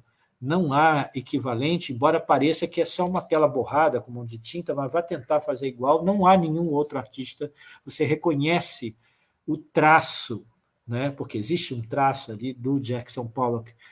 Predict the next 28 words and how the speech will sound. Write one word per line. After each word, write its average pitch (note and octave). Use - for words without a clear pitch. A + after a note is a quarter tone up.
em C3+
qualquer C3+
lugar C3
que -
você A#2+
vá. B2+
<clears throat> F3
E D#3
o E3+
Jackson F3+
Pollock D#3
tinha G3+
um F3+
modus D#3+
operandi D#3
que A2+
consistia G3
justamente G3
em G3
dar D#3+
a, C3+
a, A#2+
a, A2+
ao, G#2
ao B2+
ato F3+
de B2
pintar B2